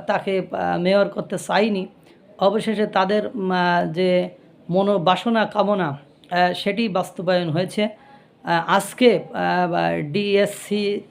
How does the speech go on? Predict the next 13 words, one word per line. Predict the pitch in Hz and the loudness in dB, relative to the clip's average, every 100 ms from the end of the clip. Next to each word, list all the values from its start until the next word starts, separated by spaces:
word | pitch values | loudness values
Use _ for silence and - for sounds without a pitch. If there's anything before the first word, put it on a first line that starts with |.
| - - - - - | -20 -20 -20 -12 -2
মানে, | 185 185 180 180 - - - - | 0 2 0 -6 -16 -20 -20 -4
অর্থাৎ, | 190 180 202 185 185 185 | -4 2 4 4 2 -2
আহ, | 175 175 170 165 | 2 2 0 -2
ঢাকা | 135 180 196 | -4 0 0
দক্ষিণ | 170 185 - 208 | 0 -4 -4 -6
সিটি | - 196 | -6 -8
কর্পোরেশনের, | 196 190 180 196 - 214 214 214 - - - - _ - | 0 0 0 -4 0 2 4 2 -4 -16 -20 -20 _ -8
আহ, | 185 175 147 | -2 -2 0
পরিচালক, | 202 214 - 220 226 208 139 | -2 -2 2 6 6 4 -4
আহ, | - - 180 180 175 | -12 -2 2 2 2
মানে, | 175 175 | -2 -2
আহ, | 175 180 156 | -4 -4 -4
প্রশাসক | - 202 - 226 254 247 | -2 -2 4 4 4 -2